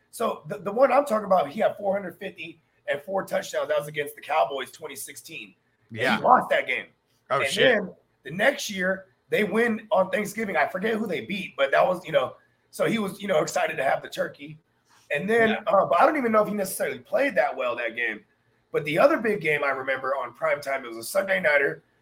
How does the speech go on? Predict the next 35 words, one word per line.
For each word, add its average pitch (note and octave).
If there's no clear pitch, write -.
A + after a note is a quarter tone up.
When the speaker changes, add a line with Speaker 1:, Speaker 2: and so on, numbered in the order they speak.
Speaker 1:
against, G3
uh, D3+
it A3
was G#3+
the G3
How A3+
You A3
Like G3
Me F#3
Now F3+
game. C3
You G3
know, G3+
remember F3+
he F#3
had D3+
the, -
"You -
like, D3
Speaker 2:
Oh. A#2
Speaker 1:
the, -
the, A3
uh, G3+
you -
like -
that," -
right? A3+
Then, G#3+
then A#3+
he A#3+
had A3+
another B3+
one G#3+
that F3
year E3